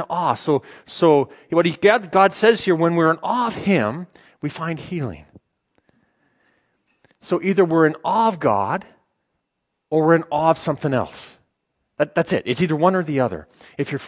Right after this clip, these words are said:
if, if you recall, uh, uh, the story of Daniel, or not Da-, Daniel, but his, his three buddies, Shadrach, Meshach, and Abednego, and they were called before the king, and they were supposed to bow down and,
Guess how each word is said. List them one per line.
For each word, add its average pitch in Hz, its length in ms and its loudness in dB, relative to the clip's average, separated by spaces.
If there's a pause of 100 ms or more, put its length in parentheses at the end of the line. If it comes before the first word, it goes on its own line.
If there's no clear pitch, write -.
if, 147 240 2
if 143 200 -10
you 131 60 -8
recall, 143 440 0
uh, 127 40 2
uh, 123 280 -2
the 117 100 -4
story 127 380 -4
of 98 100 -4
Daniel, 120 420 0
or 127 100 -4
not 123 220 -4
Da-, 120 160 0
Daniel, 117 380 -4
but 110 120 -4
his, 104 280 -10
his 120 160 -6
three 143 240 -6
buddies, 127 420 -2 (200)
Shadrach, 139 420 0
Meshach, 139 340 -6
and 120 80 -8
Abednego, 135 540 -6 (200)
and 127 140 -4
they 135 60 0
were 127 80 0
called 156 300 0
before 143 260 -4
the 135 80 -4
king, 143 360 -2
and 123 80 -2
they 120 60 -4
were 113 80 -6
supposed - 240 -8
to 139 80 -4
bow 131 200 4
down 135 360 2
and, 117 100 -4